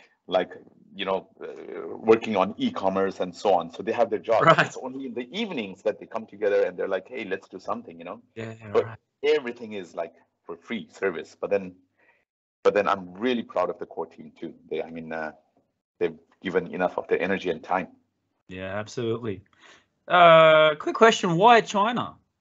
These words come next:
Speaker 2: W-, was it, uh, a good opportunity to come here, or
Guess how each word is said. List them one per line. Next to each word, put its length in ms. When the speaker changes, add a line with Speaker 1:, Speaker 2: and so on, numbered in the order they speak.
Speaker 2:
W-, 300
was 180
it, 280
uh, 420
a 80
good 160
opportunity 600
to 60
come 260
here, 500
or 500